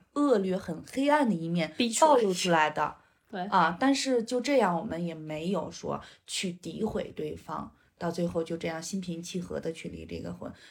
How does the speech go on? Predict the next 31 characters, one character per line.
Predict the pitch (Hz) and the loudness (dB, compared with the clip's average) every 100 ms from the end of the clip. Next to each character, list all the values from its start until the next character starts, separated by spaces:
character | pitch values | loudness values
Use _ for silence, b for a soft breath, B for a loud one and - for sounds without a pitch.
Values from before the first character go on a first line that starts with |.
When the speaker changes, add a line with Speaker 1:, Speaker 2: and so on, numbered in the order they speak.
| B | B
Speaker 1:
我 | 175 | -6
觉 | 165 165 | -2 0
得 | 208 | 0
是 | 214 214 | 2 0
一 | 175 | -2
件 | 180 165 160 | -2 -4 -4
蛮 | 156 175 | -8 -8
幸 | - 214 175 | -4 -2 -2
运 | 165 | -4
的 | 170 180 | -8 -10
事 | - - | -10 -12
情。 | - - - _ _ _ 254 | -12 -12 -14 _ _ _ -8
Speaker 2:
嗯。 | 247 208 175 | -6 -6 -10
Speaker 1:
啊， | 175 160 170 | -8 -6 -8
虽 | 175 208 | -4 0
然 | 214 214 | 4 4
女 | |
儿 | 156 160 | 2 0
有 | 170 | 0
时 | 160 165 | -2 -6
候 | 160 | -6
会 | 175 175 | -4 -4
开 | 180 165 | -4 -6
玩 | 156 | -8
笑 | 156 170 | -8 -8
说 | 170 156 | -6 -8
，“哎， | 165 160 | -10 -12
妈 | 165 | -16
妈， | 165 160 | -14 -12
如 | 165 170 | -12 -6
果 | 175 | -4